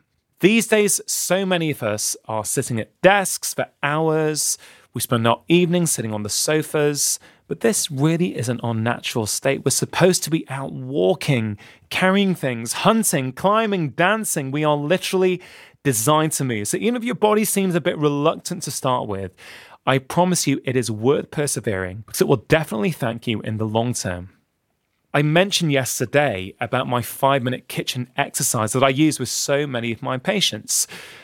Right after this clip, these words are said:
But before we get to that, I want to tell you about another simple way that you can bring strength training into your life. And I think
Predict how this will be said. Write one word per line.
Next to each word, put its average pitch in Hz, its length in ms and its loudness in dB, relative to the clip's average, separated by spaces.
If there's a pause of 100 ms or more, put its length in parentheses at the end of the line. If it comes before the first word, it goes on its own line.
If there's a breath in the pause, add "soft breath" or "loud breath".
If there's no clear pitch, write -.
(100)
But 196 140 2
before 262 340 -2
we 254 140 0
get 156 360 2
to - 120 -4
that, 87 520 -10 (440 soft breath)
I 131 40 4
want 165 120 4
to 226 80 0
tell 220 160 0
you - 20 0
about 160 140 0
another 147 200 -2
simple 170 540 -2
way 104 160 0
that 98 160 -4
you 131 140 -4
can 180 140 -4
bring 120 200 0
strength - 480 -2
training 104 420 -2
into 120 280 -2
your 120 200 0
life. 156 280 0
And 160 100 4
I 170 60 4
think 262 340 -2